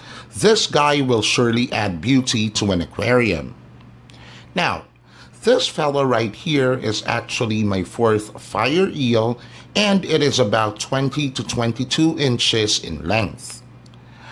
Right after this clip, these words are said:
I got it from one of the most reputable and trusted fish stores here in the Philippines.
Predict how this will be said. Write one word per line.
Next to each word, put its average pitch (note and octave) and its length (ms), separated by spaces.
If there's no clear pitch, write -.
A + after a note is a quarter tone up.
I D#2+ 140
got D#2 320
it E3 260
from G2 280
one G#2 160
of F#2+ 160
the F#2+ 80
most F2+ 380
reputable B2 880
and G3 240
trusted B2+ 520
fish - 340
stores A2 600
here C#3+ 400
in G#2+ 220
the E2 80
Philippines. - 880